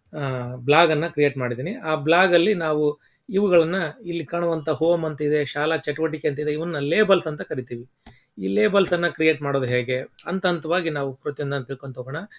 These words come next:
ಈ ಬ್ಲಾಗ್ ಇಂದ ನಮಗೆ ಏನು ಉಪಯೋಗ ಅಂದ್ರೆ ಒಂದು YouTube ಲಿಂಕ್ ಅನ್ನ ಇಲ್ಲಿ ಹಾಕಿ ಈ ರೀತಿ ನೋಡ್ಲಿಕ್ಕೆ, ನೇರವಾಗಿ ಮಕ್ಕಳಿಗೆ ಸಿಗ್ಲಿಕ್ಕೆ ನಾವು ಅನುಕೂಲ ಮಾಡ್ಕೊಡ್ಬೋದು. ಒಂದು ಪಿ ಡಿ ಎಫ್ ಅನ್ನ,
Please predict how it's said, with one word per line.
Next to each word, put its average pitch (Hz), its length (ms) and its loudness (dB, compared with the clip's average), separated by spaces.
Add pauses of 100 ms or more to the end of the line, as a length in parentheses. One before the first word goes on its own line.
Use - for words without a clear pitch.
(240)
ಈ 143 120 -4
ಬ್ಲಾಗ್ 151 400 4
ಇಂದ 196 120 6
ನಮಗೆ 175 300 2
ಏನು 170 120 2
ಉಪಯೋಗ 156 260 4
ಅಂದ್ರೆ 165 520 -4 (120)
ಒಂದು 160 160 0
YouTube 175 480 2
ಲಿಂಕ್ 190 240 2
ಅನ್ನ 190 140 4
ಇಲ್ಲಿ 175 220 4
ಹಾಕಿ 147 320 0
ಈ 165 100 -2
ರೀತಿ 156 260 -4
ನೋಡ್ಲಿಕ್ಕೆ, 156 840 -2 (160)
ನೇರವಾಗಿ 175 500 2
ಮಕ್ಕಳಿಗೆ 156 440 0
ಸಿಗ್ಲಿಕ್ಕೆ 143 720 -4 (240)
ನಾವು 147 400 -2 (340)
ಅನುಕೂಲ 156 280 2
ಮಾಡ್ಕೊಡ್ಬೋದು. 131 720 -2 (240)
ಒಂದು 151 200 -2
ಪಿ 165 200 2
ಡಿ 180 80 6
ಎಫ್ 180 180 6
ಅನ್ನ, 170 140 2